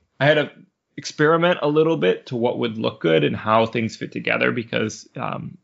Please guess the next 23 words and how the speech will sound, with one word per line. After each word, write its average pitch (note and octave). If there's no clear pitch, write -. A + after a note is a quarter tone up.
you B2
know, A2
uh, A2+
obviously A#2+
the, A#2
the C#3+
Lord D#3
of D3
the C#3
Rings C#3
kit A#2+
isn't B2+
designed A#2
to G#2+
co-, A#2
cohabitate A#2
with B2
the, A2+
um, A2+
Age C#3
of A2+
Sigmar C3
terrain. G2+